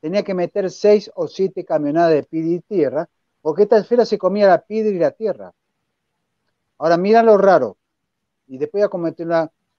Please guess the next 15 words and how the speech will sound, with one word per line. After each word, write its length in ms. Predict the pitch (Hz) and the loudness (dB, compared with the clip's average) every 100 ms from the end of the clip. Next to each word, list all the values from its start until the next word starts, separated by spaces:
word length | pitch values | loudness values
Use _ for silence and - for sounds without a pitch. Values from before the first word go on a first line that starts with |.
| _ _ _ _ _ _ | _ _ _ _ _ _
una 100 | 143 | -12
infidencia 880 | 135 151 156 175 175 - 180 175 180 _ _ _ _ _ _ _ _ _ _ _ _ _ _ _ _ _ _ _ | -10 -6 -4 -4 -6 -6 -2 -2 -4 _ _ _ _ _ _ _ _ _ _ _ _ _ _ _ _ _ _ _
que 100 | 143 | -6
viene 220 | 165 156 | -2 0
bien 160 | 156 147 | 0 -2
al 160 | 127 | -6
caso 440 | - 123 - 120 110 | -8 -12 -12 -18 -18
para 240 | 117 110 | -16 -16
aclarar 340 | - 113 120 | -16 -16 -14
lo 100 | 117 | -14
que 120 | 110 101 | -16 -20
sucedía 400 | 95 - 110 113 | _ -20 -14 -12
en 100 | 101 | -14
este 220 | _ 92 | _ _
mundo. 160 | 85 | _